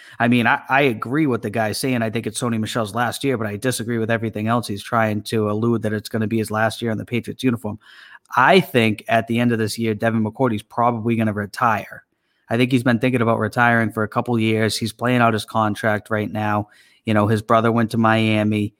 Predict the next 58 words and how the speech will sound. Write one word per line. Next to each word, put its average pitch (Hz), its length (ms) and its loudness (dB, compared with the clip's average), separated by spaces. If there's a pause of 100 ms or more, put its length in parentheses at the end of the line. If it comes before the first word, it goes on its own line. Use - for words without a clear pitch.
(100)
He's 110 160 -4
been 113 220 2
in 110 80 2
the 104 100 -2
league 104 320 -2
for, 104 380 -4
for 110 200 -4
what, 101 340 -4
twelve 113 380 2
years? 113 600 0
He, 110 300 -2
he's 113 200 -2
well 113 240 2
into 113 200 0
his 104 140 -2
thirties 107 420 -2
at 101 160 -4
this 107 180 -2
point. 107 380 -4 (640)
I, 156 320 2
I 147 100 2
think 175 220 4
he's 156 180 2
just 143 160 0
gonna 135 160 0
call 143 240 2
it 117 80 -2
quits 156 300 -2
at 101 80 -6
the 107 100 -4
end 107 160 -2
of 107 80 -4
this 104 220 -6
year. 101 200 -4
I 104 80 -4
don't 120 160 0
think 123 200 -2
he 123 120 0
has 107 200 2 (100)
any 123 240 4
interest 120 340 0
in 117 60 2
going 110 300 2
anywhere 107 380 2
else, 113 200 0
and 113 100 0
I 107 60 2
don't 110 220 -2
think 107 220 -2
Bill 104 180 0
Belichick's 110 560 0
gonna 107 160 -4
push - 280 -6
him 107 80 -4
out 107 180 -2
the 101 60 -10
door 110 380 0
either. 104 300 -2